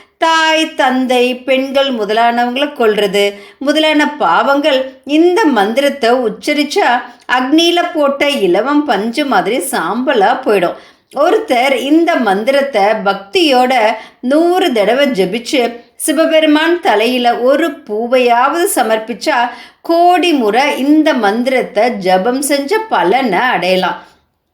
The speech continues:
இந்த மந்திரத்தை ஒருத்தர் தினம் மூணு வேளையும் நூறு தடவைக்கு குறையாம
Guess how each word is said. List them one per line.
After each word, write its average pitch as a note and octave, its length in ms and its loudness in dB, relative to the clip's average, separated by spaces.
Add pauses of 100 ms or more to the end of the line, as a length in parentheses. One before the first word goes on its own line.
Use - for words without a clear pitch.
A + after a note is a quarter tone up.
(320)
இந்த C4+ 460 -2
மந்திரத்தை A3 680 0
ஒருத்தர் A3 680 0
தினம் F#3+ 560 2
மூணு D4+ 460 0
வேளையும் F#3+ 640 0
நூறு C#4+ 580 -2
தடவைக்கு A#3 640 -2
குறையாம A3 640 2